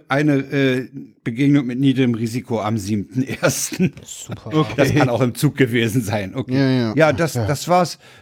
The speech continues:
Speaker 1: Äh, was ist noch? Dann habe ich meine, meine beiden, äh, Linux-Systeme, die ich hier betreibe, den, die, die ThinkStation und die,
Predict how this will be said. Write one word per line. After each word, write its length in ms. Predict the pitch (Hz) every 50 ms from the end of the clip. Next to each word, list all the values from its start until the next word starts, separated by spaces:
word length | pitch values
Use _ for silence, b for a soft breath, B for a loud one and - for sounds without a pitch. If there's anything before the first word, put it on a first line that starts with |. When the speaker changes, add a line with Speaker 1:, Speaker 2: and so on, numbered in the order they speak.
| B
Speaker 1:
Äh, 180 | - 127 131 110
was 180 | 131 139 135
ist 140 | - 147 -
noch? 100 | 165 151
Dann 140 | - 160 143
habe 140 | 143 151 156
ich 80 | 120
meine, 300 | 151 147 147 151 143 131 -
meine 320 | 131 135 131 135 127 107 -
beiden, 560 | - - 143 139 139 135 127 139 135 139 135
äh, 400 | 135 127 123 120 113 110 110 107
Linux-Systeme, 960 | 113 131 147 165 196 202 - - - 190 175 - - - - 180 180 180 170
die 120 | 139 160 156
ich 80 | 135 -
hier 140 | 170 170 143
betreibe, 560 | 147 135 - - 156 143 147 151 156 160 147
den, 260 | 143 135 131 127 113
die, 240 | 117 135 131 120 107
die 160 | - 127 117
ThinkStation 680 | - - 147 156 - - - 156 160 160 - 160 156
und 220 | 135 135 139 139 139
die, 240 | 139 135 113 B